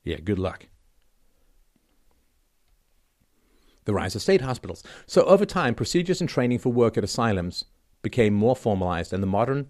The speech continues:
psychiatric hospital evolved. Privately run hospitals in colonial America had special rooms for housing mentally ill patients. As early as the seventeen fifties,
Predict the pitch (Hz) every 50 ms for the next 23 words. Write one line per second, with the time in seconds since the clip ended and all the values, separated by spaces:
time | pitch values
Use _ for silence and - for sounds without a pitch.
0 | - _ - - - - 143 151 - - 131 117 113 - - 98 - - 101 87
1 | - - 87 80 80 87 87 82 85 73 - - - _ - _ _ _ _ _
2 | _ _ _ _ _ _ _ _ _ _ _ _ _ _ - - 160 165 190 190
3 | 190 156 175 156 147 135 123 127 123 113 - 120 101 98 95 - - - - 101
4 | 104 - 107 104 127 151 156 139 120 110 101 101 98 90 90 - 92 82 82 82
5 | 95 92 - - - 127 131 - - 151 113 95 85 85 87 - - 92 - 101
6 | 98 101 - 117 101 92 90 85 104 98 92 92 - - 85 78 - - 98 -
7 | - - _ - - 101 - - - 160 180 190 190 202 - - - - 160 -
8 | - - 170 175 - 196 196 - 170 160 170 170 165 - - 160 170 - - -
9 | - - -